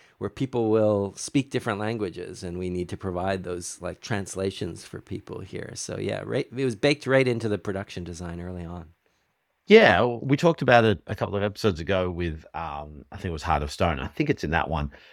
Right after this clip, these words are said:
Speaker 2: Beautiful shot of the promenade, and it's Bashir and Sisko walking through. So you see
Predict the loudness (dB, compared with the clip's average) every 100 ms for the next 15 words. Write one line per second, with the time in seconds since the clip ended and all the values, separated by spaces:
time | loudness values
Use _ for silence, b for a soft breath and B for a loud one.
0 | b _ 8 8 6 2 6 6 6 -2
1 | -4 -6 -4 -2 0 2 4 2 0 -4
2 | -4 -2 0 0 2 2 4 6 4 2
3 | -4 -2 -6 -2 0 0 4 2 4 2
4 | 2 0 0 2 0 -2 -2 2 2 2